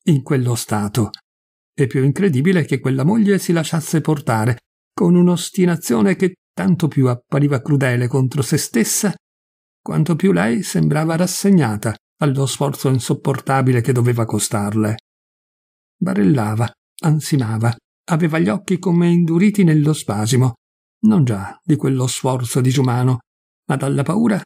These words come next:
che non sarebbe riuscita a portarne fino all'ultimo, quel suo ingombro osceno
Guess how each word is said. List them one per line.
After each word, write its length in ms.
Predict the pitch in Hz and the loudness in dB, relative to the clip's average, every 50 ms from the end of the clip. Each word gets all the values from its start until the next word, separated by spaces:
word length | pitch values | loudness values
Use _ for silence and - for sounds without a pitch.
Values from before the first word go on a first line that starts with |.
| _ _ _ | _ _ _
che 100 | - 185 | -2 0
non 160 | 160 170 165 | 2 2 0
sarebbe 340 | 165 - 180 175 180 165 170 | 0 0 0 0 0 2 2
riuscita 360 | 160 170 165 - 220 180 196 | 2 2 2 2 0 0 0
a 20 | 175 | 0
portarne 580 | 170 175 156 147 - 180 180 185 - 180 165 | 0 -2 -2 -2 -2 -2 -2 0 2 0 0
fino 260 | - - 214 196 185 | 2 2 2 2 4
all'ultimo, 680 | 180 175 147 131 120 110 104 107 - 120 113 113 110 - - - _ _ _ _ _ _ _ | 4 2 2 2 2 2 0 0 0 0 0 0 0 -4 -8 -18 _ _ _ _ _ _ _
quel 220 | - 185 151 143 | -2 -2 -2 -2
suo 160 | 131 - 190 | -2 0 2
ingombro 420 | 151 147 139 156 151 147 139 139 135 | 2 2 4 2 2 2 2 0 -2
osceno 460 | 131 - - 175 156 151 139 131 117 | -2 0 0 0 2 2 2 0 0